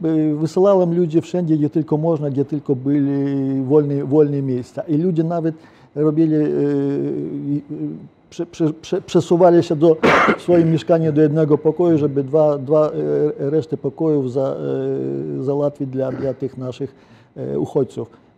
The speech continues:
No i tak to właśnie przez te kilka dni, tam kilka, no, tam może tydzień, dwa, to było takie, no, dosyć,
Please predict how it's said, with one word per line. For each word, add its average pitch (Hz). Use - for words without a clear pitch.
No 190
i 202
tak 202
to 175
właśnie 165
przez -
te 151
kilka 147
dni, 175
tam 131
kilka, 123
no, 120
tam 120
może 127
tydzień, 127
dwa, 143
to 139
było 131
takie, 131
no, 131
dosyć, 139